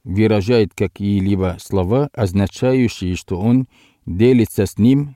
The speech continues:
радостью, что он совершил такой грех. И не говорит ему, что «молодец, что ты сделал такой грех». И в ответ не говорит ему: «Спасибо, что поддержал меня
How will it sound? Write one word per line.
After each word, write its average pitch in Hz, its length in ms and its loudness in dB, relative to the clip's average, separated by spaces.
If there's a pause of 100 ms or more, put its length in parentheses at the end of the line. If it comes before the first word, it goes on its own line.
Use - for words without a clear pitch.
радостью, 117 640 0
что - 180 -4
он 101 100 0
совершил 110 680 0 (240)
такой 95 440 0
грех. 87 300 -4 (1200)
И 87 160 -2
не 113 140 4
говорит 131 480 2
ему, 110 260 4
что 101 320 -2
«молодец, 107 680 0
что 92 240 -2
ты - 140 -4
сделал 113 440 2
такой 95 460 -2
грех». 90 300 -2 (1200)
И 127 160 4
в 120 120 -2
ответ 131 400 0 (280)
не 104 180 2
говорит 123 460 2
ему: 107 240 2
«Спасибо, 117 640 0
что 98 420 -2
поддержал 104 600 2
меня 104 440 0